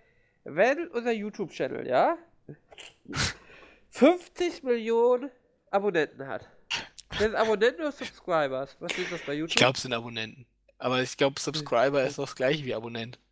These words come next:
Speaker 2: Nur auf Englisch.
Speaker 1: Bin mir nicht sicher. Naja, wie auch immer.
Speaker 2: Kann mal gucken, was Leo dazu sagt.
Speaker 1: Ja.
Speaker 2: Leo Subscriber.
Speaker 1: Das ist halt nicht die eins zu eins Übersetzung.
Speaker 2: Also Leo sagt mir, dass ein Subscriber ein Abonnent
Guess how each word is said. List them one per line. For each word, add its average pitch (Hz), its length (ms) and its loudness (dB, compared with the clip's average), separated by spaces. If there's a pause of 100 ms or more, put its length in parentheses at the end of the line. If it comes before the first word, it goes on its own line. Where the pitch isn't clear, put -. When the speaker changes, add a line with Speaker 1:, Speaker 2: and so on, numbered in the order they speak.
(140)
Speaker 2:
Nur 135 180 0
auf 127 80 0
Englisch. 131 420 2 (2000)
Speaker 1:
Bin 147 140 -6
mir 160 60 -2
nicht 151 160 -4
sicher. 135 300 -4
Naja, 175 400 4
wie 196 120 2
auch 202 120 0
immer. 226 320 2 (600)
Speaker 2:
Kann 175 140 8
mal 180 100 0
gucken, 233 220 -4
was 170 140 0
Leo 226 260 2
dazu 151 280 -4
sagt. 151 340 -4 (380)
Speaker 1:
Ja. 180 400 4 (560)
Speaker 2:
Leo 160 680 0
Subscriber. 120 1160 -4 (920)
Speaker 1:
Das 185 120 -2
ist - 60 -16
halt 233 200 0
nicht 214 120 -8
die 208 60 0
eins 190 160 -2
zu 190 100 -2
eins 190 120 0
Übersetzung. 190 440 0
Speaker 2:
Also 170 220 10
Leo 202 580 2
sagt 185 360 -4
mir, 202 120 -2
dass 180 220 -4
ein 185 60 -14
Subscriber 175 580 0
ein 175 80 2
Abonnent 175 460 -2